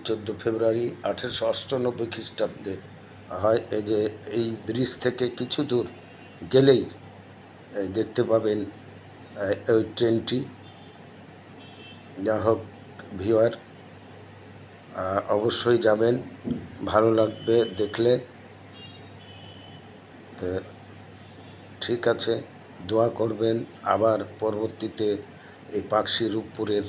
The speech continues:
এটি যদি দেখাতে পারি, সেই দোয়াটা করবেন।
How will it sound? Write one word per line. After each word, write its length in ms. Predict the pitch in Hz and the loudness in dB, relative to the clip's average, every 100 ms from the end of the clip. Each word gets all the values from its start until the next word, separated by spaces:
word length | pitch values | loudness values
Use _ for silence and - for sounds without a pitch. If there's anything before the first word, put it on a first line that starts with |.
| - - - - - | -8 -18 -20 -18 -6
এটি 240 | 104 - | -4 -4
যদি 280 | 107 104 104 | -4 -4 -2
দেখাতে 420 | 101 104 117 110 | 2 2 2 0
পারি, 360 | 113 113 110 120 - - - - - - - - - - - - - - - - - | 0 0 0 -2 -6 -18 -20 -20 -20 -20 -20 -20 -20 -20 -20 -20 -20 -20 -20 -20 -6
সেই 260 | - 110 104 | -2 -2 -2
দোয়াটা 460 | 107 101 - 113 | 0 -2 -2 -4
করবেন। 500 | 101 110 98 110 113 | -2 -4 -2 -2 -2